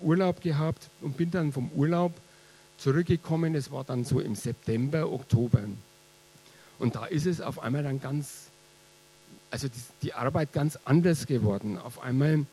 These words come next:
wurden meine Fälle immer weniger. Ich habe ganz viele Fälle völlig überraschend lösen können, abgeben können, abschließen können. Und es sind keine neuen nachgekommen. Mein Chef ist immer wieder in mein Zimmer gekommen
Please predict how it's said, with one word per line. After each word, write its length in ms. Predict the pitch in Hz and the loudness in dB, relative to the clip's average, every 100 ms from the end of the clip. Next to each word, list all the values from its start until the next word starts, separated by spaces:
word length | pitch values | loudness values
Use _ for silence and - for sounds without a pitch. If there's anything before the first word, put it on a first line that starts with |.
| - - - - - - | -16 -20 -20 -20 -20 8
wurden 220 | 127 147 147 | 8 8 2
meine 280 | 123 123 | 2 0
Fälle 400 | - 117 120 156 | -2 -2 -2 0
immer 300 | 196 180 165 | 2 2 2
weniger. 500 | 139 147 165 160 165 | 2 2 2 0 -2
Ich 220 | 180 - 131 | -4 -6 -8
habe 120 | - | -6
ganz 240 | 143 185 | -6 -6
viele 300 | - 185 151 | -6 -6 -6
Fälle 480 | - 147 160 180 185 - - - - - | -4 -4 0 0 0 -6 -20 -20 -20 -12
völlig 360 | - 185 202 214 | 0 2 2 0
überraschend 580 | 165 147 139 160 175 - 139 | 0 0 0 -2 -2 -2 -2
lösen 440 | 131 196 208 190 | 2 2 0 -4
können, 440 | 196 196 202 196 180 - - | -4 -4 -4 -6 -10 -20 -10
abgeben 500 | 175 - - 190 185 | -8 -8 -2 0 2
können, 320 | 180 175 170 | 2 2 2
abschließen 680 | 196 170 - 190 180 175 175 | 0 0 0 0 0 0 -2
können. 460 | 175 170 175 175 165 - - - - - - - - - - - - - - | -2 0 0 0 -4 -12 -20 -20 -20 -20 -20 -20 -20 -20 -20 -20 -20 -20 0
Und 140 | 143 - | 0 0
es 140 | - | 0
sind 160 | 151 147 | -2 0
keine 240 | 151 139 | 2 2
neuen 260 | 127 127 131 | 4 2 2
nachgekommen. 640 | 147 - 139 143 123 117 | 0 -4 -4 0 0 0
Mein 180 | 117 127 | -4 -4
Chef 220 | 165 170 | -4 -4
ist 160 | - | -2
immer 200 | 160 180 | 2 2
wieder 180 | 170 165 | 2 2
in 40 | 143 | 0
mein 180 | 117 | -2
Zimmer 280 | - 151 170 | 0 2 2
gekommen 400 | 160 156 160 156 | 2 0 2 0